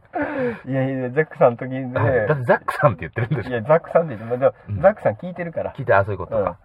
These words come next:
Speaker 1: うん。
Speaker 2: うん。
Speaker 1: はい。ザックさん。
Speaker 2: うん。
Speaker 1: えー、はじめに、ガス抜けを聞く理由は、
Speaker 2: はい。
Speaker 1: 勉強だけでした。
Speaker 2: はい。ほう。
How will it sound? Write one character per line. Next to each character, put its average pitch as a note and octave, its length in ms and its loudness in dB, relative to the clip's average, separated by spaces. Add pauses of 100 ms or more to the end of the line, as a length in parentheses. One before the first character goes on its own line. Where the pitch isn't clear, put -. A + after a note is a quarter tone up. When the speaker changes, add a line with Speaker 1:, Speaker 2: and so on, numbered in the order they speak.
Speaker 1:
う D#2+ 60 -10
ん。 - 20 -8
Speaker 2:
う C2+ 40 -10
ん。 A1+ 180 -16
Speaker 1:
は - 80 -6
い。 - 120 -10
ザ B2 140 2
ッ - 40 4
ク - 120 -18
さ F2 220 0 (200)
ん。 - 40 -14
Speaker 2:
う A2 40 -8
ん。 C#2 120 -12 (540)
Speaker 1:
え G2+ 160 -2
ー、 - 80 -8
は A2+ 100 -6
じ D3+ 100 -8
め D3+ 120 -2
に、 C3 200 -6 (320)
ガ - 160 0
ス D#3 80 -8
抜 E3 180 -4
け D3 440 -6 (180)
を D3 280 -2
聞 - 140 -20
く D3 180 -4
理 B2+ 160 -6
由 B2+ 140 -6
は、 C3 300 6 (100)
Speaker 2:
は G2+ 180 -10
い。 - 40 -8
Speaker 1:
勉 D#3 240 -2
強 D#3 240 -4
だ C#3 100 -4
け B2+ 140 -6
で F#2+ 100 -6
し - 80 -18
た。 - 100 -8
Speaker 2:
は - 40 -18
い。 - 40 -20 (340)
ほ G#2 160 -8
う。 - 60 -12